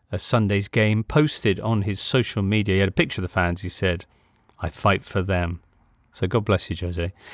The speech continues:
Uh, but also God bless, uh, Fabio Quagliarella, the man, the legend, et cetera.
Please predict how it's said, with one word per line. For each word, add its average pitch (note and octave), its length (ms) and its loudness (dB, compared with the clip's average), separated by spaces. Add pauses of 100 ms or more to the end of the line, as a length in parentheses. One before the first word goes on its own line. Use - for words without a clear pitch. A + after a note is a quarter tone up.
(180)
Uh, C#3+ 120 4
but E3 180 2
also G3+ 320 2
God D3+ 240 0
bless, D3+ 300 2
uh, C#3 180 -2
Fabio D3+ 360 0
Quagliarella, F3 960 4
the A#2 60 -12
man, C3+ 200 0
the C3+ 80 -2
legend, C3 360 0
et - 140 -16
cetera. - 540 -4